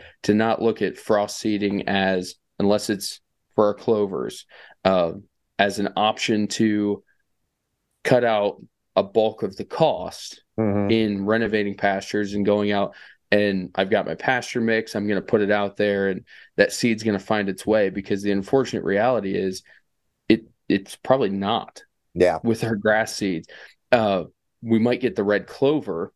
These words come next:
Speaker 1: and thus that following year we say, "Oh, look, look,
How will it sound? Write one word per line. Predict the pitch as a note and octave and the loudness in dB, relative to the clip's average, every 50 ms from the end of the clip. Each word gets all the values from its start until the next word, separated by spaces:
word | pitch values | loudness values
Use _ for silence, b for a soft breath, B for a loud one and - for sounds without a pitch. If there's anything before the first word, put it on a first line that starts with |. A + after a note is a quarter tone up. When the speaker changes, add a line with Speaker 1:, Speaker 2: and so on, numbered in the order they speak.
| _ _ _ _ _ _ _ _ _ _ _ | _ _ _ _ _ _ _ _ _ _ _
Speaker 1:
and | - G#2 G#2 G#2 | 0 2 2 2
thus | G#2+ G#2 G2+ - | 0 0 -2 0
that | - G#2 F#2+ - | 0 0 0 2
following | - A2 G#2 G#2 G2+ G2+ | 0 0 0 0 -2 -4
year | G2 G2+ G2+ G2 | -2 -2 -2 -2
we | G2 G2 | -2 -4
say, | F#2+ - - F#2+ F#2+ | -2 0 0 2 2
"Oh, | G2 - F#3 F3+ E3 | 2 2 2 0 0
look, | C#3+ C#3+ E3 D#3 - _ _ b b b b b b _ _ | 0 -2 -2 -4 -6 _ _ b b b b b b _ _
look, | B2+ D3 E3 - | 2 2 2 0